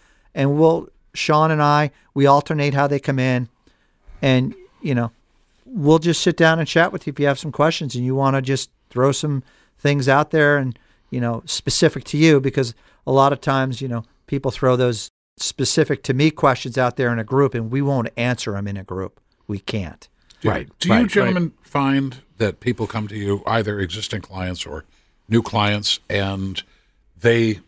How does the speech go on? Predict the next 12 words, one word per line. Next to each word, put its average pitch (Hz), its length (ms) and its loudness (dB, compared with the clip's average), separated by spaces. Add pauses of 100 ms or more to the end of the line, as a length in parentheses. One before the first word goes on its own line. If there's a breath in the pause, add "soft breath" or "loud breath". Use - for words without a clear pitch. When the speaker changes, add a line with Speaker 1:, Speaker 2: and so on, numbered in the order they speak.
Speaker 2:
a-, 107 220 -6
as 104 460 -6 (520)
Sean, 110 280 -4
you 104 80 0
pointed 95 300 -4
out, 92 160 -2 (180 loud breath)
they're 98 140 -4
watching 87 600 -4 (520)
their, 95 200 -4
their 90 160 -6
portfolio. 73 840 -10
They're, 87 220 -16